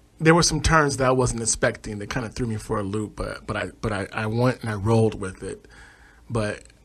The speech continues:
I guess it goes back to, um, the disturbingly innocent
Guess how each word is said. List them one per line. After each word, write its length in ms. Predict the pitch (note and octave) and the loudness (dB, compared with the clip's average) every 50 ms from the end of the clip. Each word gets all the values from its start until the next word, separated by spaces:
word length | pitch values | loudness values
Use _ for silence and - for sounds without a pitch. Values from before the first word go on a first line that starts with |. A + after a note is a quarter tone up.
| _ _ _ _ _ _ _ - - - _ _ | _ _ _ _ _ _ _ -20 -20 -20 _ _
I 120 | - D3 | -2 0
guess 180 | B2+ D3+ D#3 - | 2 2 2 0
it 80 | - D3 | 2 4
goes 160 | D3+ D3 C3 | 4 4 4
back 300 | B2 C#3 C3+ A#2+ - - | 2 0 -2 -2 -4 -4
to, 220 | - - C3 B2 | -4 -2 -2 -2
um, 280 | A2+ G#2+ A2 A2 A2+ A2+ - - _ _ _ - - - - | -2 -4 -4 -6 -8 -8 -12 -16 _ _ _ -20 -20 -6 -4
the 80 | - B2+ | -2 0
disturbingly 960 | B2 - - - D#3 D3 C3 A#2+ C3 A#2+ A2+ A2+ A#2 A2+ A2+ A2+ A2+ G#2+ - - - _ _ - - _ _ _ _ _ _ - _ _ - - | 0 0 2 4 4 4 6 4 2 0 0 -2 -2 -2 -2 -2 -4 -4 -6 -10 -16 _ _ -20 -20 _ _ _ _ _ _ -20 _ _ -4 0
innocent 580 | D3+ C#3+ C3+ A#2 A#2 - - A#2+ A2+ G#2+ - | 2 2 4 4 2 2 2 0 -2 -4 -6